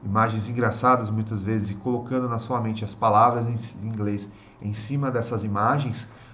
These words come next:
você vai começar a memorizar e vai começar a, a criar um vocabulário muito mais rico. E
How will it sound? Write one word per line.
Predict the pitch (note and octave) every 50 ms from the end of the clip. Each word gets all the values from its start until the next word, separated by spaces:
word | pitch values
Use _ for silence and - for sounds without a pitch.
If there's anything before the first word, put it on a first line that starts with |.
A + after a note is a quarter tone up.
| - - G#2+
você | G2+ - - A2+
vai | G2 G#2+ G#2 G#2
começar | - A#2 A2 G#2+ - A2+ A2 A2+
a |
memorizar | A2 A2+ A2+ A2 A2 A2 G2 G2 G#2 G#2 G#2+ A2 G#2+ - - - - -
e | -
vai | F#2 G#2+ G#2+ G#2+
começar | - A#2 A2+ A2 - A2 A2+ A2 A2 G#2+ - - - -
a, | A2 G#2+
a | G#2
criar | - - G2+ A2 A2 A2 A2+
um | A#2
vocabulário | A2 G#2 G#2 - - A2 G2+ G2 G#2 G#2 G#2+ G#2
muito | G#2 G#2+ A#2+ C3+ C3+ - C3
mais | A#2+ A2+ A2+ A#2 A2+ A2+ - - - - - - - - - -
rico. | - - A#2+ G#2+ A2 - - E2+ - - - - - - - - - - - - -
E | F3+ G#3+ - - - -